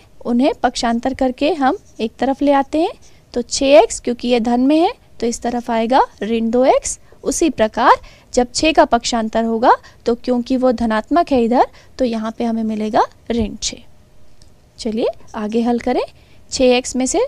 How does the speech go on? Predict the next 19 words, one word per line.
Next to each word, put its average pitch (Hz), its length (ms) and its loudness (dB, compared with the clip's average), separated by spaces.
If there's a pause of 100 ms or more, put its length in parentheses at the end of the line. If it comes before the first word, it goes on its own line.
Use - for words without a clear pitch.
दो 233 160 2
एक्स 220 240 -4
हम 240 140 0
घटाएंगे 254 520 2 (420)
तो 233 120 -2
मिलेगा 214 420 -2
चार 214 380 -4
एक्स - 300 2 (340)
और 240 160 4
चौदह 320 380 6
में 269 140 2
से 262 180 -2
छः 240 240 0
घटाने 220 420 -4
पर 440 200 6 (360)
हमें 233 240 2
मिल 226 220 0
जाएगा 220 380 0 (380)
आठ। - 340 2